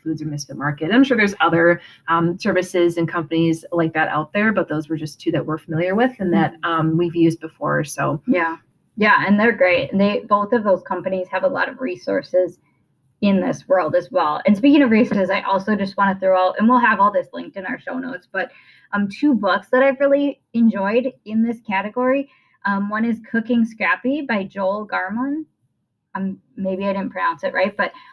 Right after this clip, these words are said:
Speaker 2: um, and the other one is Cooking with Scraps by Lindsay Jean Hard. Um, both books are, they're cookbooks, but they're really informational and good tips for, like, how you can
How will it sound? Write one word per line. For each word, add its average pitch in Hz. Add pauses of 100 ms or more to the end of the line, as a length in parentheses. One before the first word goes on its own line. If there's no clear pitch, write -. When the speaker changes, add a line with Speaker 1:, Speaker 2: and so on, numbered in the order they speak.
(100)
Speaker 2:
um, 208
and 220
the 214
other 226
one 220
is 202
Cooking 220
with 247
Scraps -
by 190
Lindsay 214
Jean 196
Hard. - (160)
Um, 190
both 226
books 202
are, 185 (240)
they're 202
cookbooks, -
but -
they're -
really -
informational -
and -
good 254
tips -
for, 190
like, 165 (420)
how 202
you 202
can 196